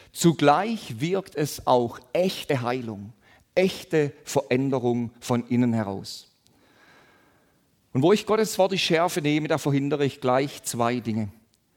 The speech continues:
Zum einen sehe ich meinen Zustand nicht mehr der göttlichen Wahrheit entsprechend.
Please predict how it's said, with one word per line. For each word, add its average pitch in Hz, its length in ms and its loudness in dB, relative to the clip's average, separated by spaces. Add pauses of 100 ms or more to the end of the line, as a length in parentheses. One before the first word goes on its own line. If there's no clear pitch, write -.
(500)
Zum 160 240 0
einen 214 480 2
sehe 170 200 0
ich 160 140 -8
meinen 151 420 0
Zustand 170 720 -4
nicht 143 300 -4
mehr 131 360 0 (180)
der 123 80 0
göttlichen 127 500 -2
Wahrheit 113 420 0
entsprechend. 107 600 -10